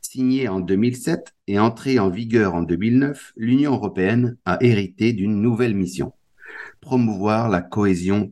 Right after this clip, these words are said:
territoriale, en plus de la cohésion économique et sociale. Cette politique de cohésion économique, sociale et territoriale vise à réduire les disparités de développement économique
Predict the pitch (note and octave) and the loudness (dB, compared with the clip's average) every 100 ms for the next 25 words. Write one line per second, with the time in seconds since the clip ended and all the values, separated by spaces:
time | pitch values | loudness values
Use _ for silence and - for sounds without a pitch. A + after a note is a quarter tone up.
0 | - A#2 G2 F#2 D2+ D2 C2+ - _ - | 2 4 4 2 0 0 -2 -8 _ 0
1 | F2+ F2 G2+ A2+ - - _ F2+ F2+ E2+ | 0 0 -2 -2 -4 -12 _ 0 0 0
2 | G2 F#2+ E2+ G2+ G#2 - F#2 G2+ F2+ G#2 | 0 0 2 -2 0 -2 -2 0 0 0
3 | G#2 G2 F#2 F2+ E2 - - _ _ _ | -2 -2 0 2 0 -2 -14 _ _ _
4 | _ _ _ _ - - - - - - | _ _ _ _ -16 -12 -12 -14 -10 0
5 | G2 F2+ - D3+ D3 - - A2 A2+ A#2 | 0 0 -2 0 0 0 -2 0 0 0
6 | C3 B2+ B2 C#3 A#2 B2+ A#2 A#2+ B2 - | 0 0 0 -2 -2 0 0 2 0 -2
7 | A#2 - B2 F#2+ - C#3+ C#3 B2 F#2 F2 | -4 -2 2 2 2 0 0 0 0 0
8 | A#2 B2 C#3+ D#3 C#3 - _ _ - G#2 | 0 2 2 0 -6 -10 _ _ -10 0
9 | F3 F#3+ F3+ - G#2 A2 C#3 B2+ D#3 C#3+ | 2 2 -2 -2 2 4 2 2 0 2
10 | G2+ G2 C#3 - C#3+ A#2+ A#2 - C#3 G2 | 0 0 -2 0 2 2 0 -2 0 0
11 | G2 A#2+ A2 A2 A2+ A2 F#2 G#2 F2 F2 | 0 0 -2 0 0 0 0 0 0 0
12 | A2+ - - | 0 -4 -20